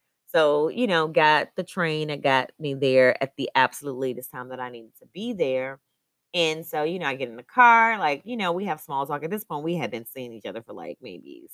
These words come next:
six, seven months. You know, we haven't seen each other for a while. Not, yeah, we haven't seen each other for a while at this point. So we're driving, and I'm noticing, like, "Where we going? Like, this is not the way that we normally go when we go to your house."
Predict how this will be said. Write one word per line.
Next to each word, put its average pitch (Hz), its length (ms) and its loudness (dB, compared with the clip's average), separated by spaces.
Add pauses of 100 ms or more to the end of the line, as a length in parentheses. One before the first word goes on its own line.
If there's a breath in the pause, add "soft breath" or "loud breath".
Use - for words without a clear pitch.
(160)
six, - 220 -14
seven - 280 -16
months. - 320 -20 (180)
You 180 100 -8
know, 131 120 -8
we 147 100 -4
haven't 117 160 -8
seen 117 160 -14
each - 100 -20
other - 100 -18
for - 120 -18
a 71 40 -14
while. 52 220 -10 (640)
Not, 294 260 2 (120)
yeah, 381 160 4
we 427 100 8
haven't 427 180 2
seen 302 120 -8
each 247 80 -6
other 196 120 -2
for 190 80 -6
a 151 40 -2
while 120 240 6
at 95 100 -8
this 107 140 -18
point. - 240 -20 (1120)
So 233 120 4
we're 247 180 4
driving, 170 640 2
and 180 100 -6
I'm 196 160 -2
noticing, 240 440 -8
like, 196 460 -4 (680)
"Where 285 160 4
we 381 120 4
going? 220 500 0
Like, 196 340 2
this 262 180 -4
is 311 60 -14
not 262 200 -4
the 262 80 2
way 226 140 6
that 190 160 -2
we 196 120 -4
normally 165 380 -2
go 190 260 0
when 165 200 -2
we 165 80 -8
go 151 200 4
to 147 60 -2
your 131 220 4
house." - 520 2